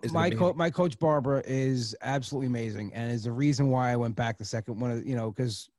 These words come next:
Speaker 2: there have been coaches where I don't like. I didn't go back, you know, o-, over the years.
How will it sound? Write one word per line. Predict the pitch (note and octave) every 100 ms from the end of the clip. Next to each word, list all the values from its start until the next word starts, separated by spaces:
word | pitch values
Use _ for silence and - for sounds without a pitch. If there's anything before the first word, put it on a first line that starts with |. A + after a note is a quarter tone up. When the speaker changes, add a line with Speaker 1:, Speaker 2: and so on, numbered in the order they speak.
| _
Speaker 2:
there | D#3+ F3
have | D3+
been | F3
coaches | - E3+ F3+ D#3+
where | E3+
I | D#3+
don't | D3+ G#3+
like. | E3 G#2
I | A#2+
didn't | F#3
go | A#2+
back, | F#2 D#2+ -
you | A2+
know, | A#2 A#2 D#2+
o-, | G2+
over | A#2+ A2+
the | A2
years. | G#2+ F2 F2